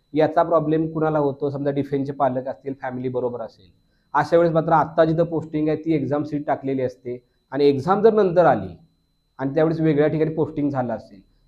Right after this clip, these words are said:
तरी मात्र तुम्हाला एक्झाम सिटी चेंज करता येणार नाही, पहिल्याच ठिकाणी तुम्हाला एक्झामला जावं लागणार आहे. So तुम्ही आता ज्या काही एक्झाम सिटी टाकले त्यातले जो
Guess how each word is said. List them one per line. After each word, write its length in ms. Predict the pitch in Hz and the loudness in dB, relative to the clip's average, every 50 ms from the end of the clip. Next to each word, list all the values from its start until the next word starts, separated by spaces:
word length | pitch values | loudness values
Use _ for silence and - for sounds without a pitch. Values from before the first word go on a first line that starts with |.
| _ _ - | _ _ 2
तरी 140 | 160 175 180 | 4 4 4
मात्र 220 | 170 160 151 151 | 4 2 0 0
तुम्हाला 200 | 156 151 151 156 | -2 0 0 0
एक्झाम 300 | 147 135 123 139 151 147 | 0 0 -2 -2 -4 -4
सिटी 260 | 147 - 139 139 143 143 | -6 -8 -6 -6 -6 -6
चेंज 240 | 143 139 127 - | -6 -8 -10 -8
करता 240 | - 131 120 120 123 | -8 -8 -8 -6 -6
येणार 200 | 117 113 113 113 113 | -8 -6 -6 -8 -8
नाही, 180 | 120 139 165 - - - - - - _ - | -10 -10 -12 -14 -18 -20 -20 -20 -20 _ -2
पहिल्याच 560 | 190 175 165 151 156 175 220 262 254 - - - | 0 2 4 4 4 6 6 4 4 2 -4 -6
ठिकाणी 320 | 202 190 190 170 160 160 156 | -4 0 2 2 2 2 0
तुम्हाला 260 | 160 143 139 139 135 131 | -2 -2 -2 0 0 -2
एक्झामला 380 | 117 110 110 113 113 117 131 | -2 -4 -6 -8 -6 -6 -4
जावं 320 | 135 147 131 113 104 98 92 | -2 -2 -2 -2 -2 -6 -8
लागणार 300 | 90 87 - _ - - | -12 -18 -20 _ -20 -20
आहे. 100 | - _ _ _ _ _ _ _ _ _ _ - | -20 _ _ _ _ _ _ _ _ _ _ -6
So 80 | 147 151 | -4 -2
तुम्ही 200 | 165 156 160 175 | 0 2 2 2
आता 220 | 170 151 - 151 151 | 2 2 2 0 0
ज्या 180 | 139 143 143 | 0 0 0
काही 160 | 139 151 143 131 | 0 0 0 -2
एक्झाम 260 | 120 113 147 165 175 | -2 -4 -4 -4 -4
सिटी 220 | 160 160 156 151 151 | -4 -6 -6 -4 -2
टाकले 320 | 143 131 131 131 131 131 | -4 -4 -4 -4 -6 -6
त्यातले 380 | 131 - 131 127 - 135 139 131 | -6 -6 -8 -8 -8 -8 -8 -6
जो 160 | 135 151 | -4 -6